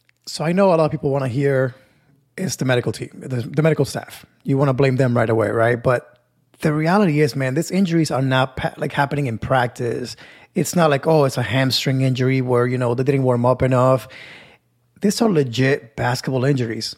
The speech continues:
Markelle doing a Euro step, torn A C L. J I, same thing. Cole Anthony went for a three-point shot last night, landed on Mo Bamba's foot.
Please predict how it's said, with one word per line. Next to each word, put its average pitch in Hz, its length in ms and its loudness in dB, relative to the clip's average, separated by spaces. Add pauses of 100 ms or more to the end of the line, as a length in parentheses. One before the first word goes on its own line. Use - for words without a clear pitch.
Markelle 127 680 0 (440)
doing 135 160 -6
a 135 60 -2
Euro 160 280 4
step, - 580 -4 (160)
torn 131 220 -4
A 127 80 -2
C 139 220 -2
L. 101 300 -2 (380)
J 143 160 0
I, 143 280 4
same 127 360 -2
thing. 110 380 -4 (640)
Cole 156 200 0
Anthony 113 420 -2 (240)
went 139 160 -2
for - 100 0
a 139 40 0
three-point 151 380 2
shot 165 160 4
last 135 160 -2
night, 107 240 -4
landed 135 320 2
on 135 260 2
Mo 139 140 2
Bamba's 139 420 0
foot. 139 380 0